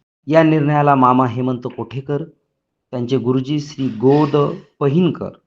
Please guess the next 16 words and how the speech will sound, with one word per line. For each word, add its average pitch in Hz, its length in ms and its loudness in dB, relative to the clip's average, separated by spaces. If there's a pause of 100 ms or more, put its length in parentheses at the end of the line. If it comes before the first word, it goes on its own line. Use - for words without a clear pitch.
(720)
परभणी 156 440 4
येथील 175 280 0
नेताजी 147 440 -2
सुभाषचंद्र 143 680 -2
बोस 131 440 -4
गटाचे 123 400 -6
सर्व 120 280 -6
सदस्य 127 580 -8 (760)
आणि 151 220 -4
त्यांच्या 139 500 -2 (680)
मुली 160 300 2
आणि 131 440 2
मुलांनी 127 520 -4 (640)
उत्स्फूर्तने 160 600 -6 (540)
सहकार्य 120 500 -2
केले. - 320 -20